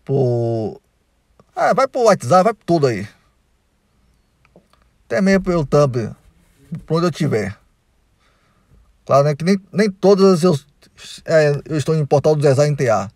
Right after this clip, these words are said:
Tem Thiago X oitenta e nove, Thiago dos Santos Silva. Você pode me encontrar, você vai me conhecer pela minha foto.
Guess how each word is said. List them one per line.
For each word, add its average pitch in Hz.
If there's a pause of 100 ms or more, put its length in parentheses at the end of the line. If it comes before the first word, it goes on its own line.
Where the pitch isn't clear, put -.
Tem 156
Thiago 147
X 165
oitenta 143
e 127
nove, 143
Thiago 135
dos 120
Santos 117
Silva. 151 (640)
Você -
pode 160
me 180
encontrar, 175
você 131
vai 160
me 175
conhecer 160
pela 135
minha 131
foto. 151